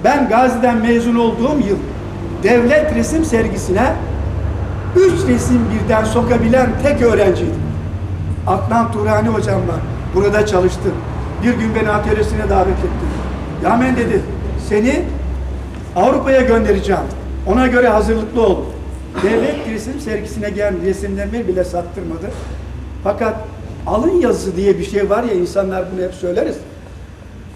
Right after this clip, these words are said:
İşe bakın, Mardin Kız Öğretmen Okulu'nda tayinім çıktı. Diplomam dahil bir sergi açacak resimlerim, bütün dokümanlarımı bir sandığa koydum. Trene verdim,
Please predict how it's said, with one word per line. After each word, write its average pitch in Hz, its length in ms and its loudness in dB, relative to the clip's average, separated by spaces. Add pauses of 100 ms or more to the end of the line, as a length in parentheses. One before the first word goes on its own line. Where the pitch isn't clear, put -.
(420)
İşe 262 240 2
bakın, 214 280 2
Mardin 214 360 0
Kız 190 120 -10
Öğretmen 196 320 -6
Okulu'nda 180 300 -6
tayinім 185 380 -8
çıktı. 214 320 -8 (760)
Diplomam 254 540 2
dahil 196 240 6 (220)
bir 254 80 0
sergi 208 380 0
açacak 233 460 2
resimlerim, 175 580 0
bütün 254 200 -2
dokümanlarımı 170 760 -2 (400)
bir 254 100 -2
sandığa 190 640 0
koydum. 190 400 4 (2750)
Trene 269 320 6
verdim, 254 360 6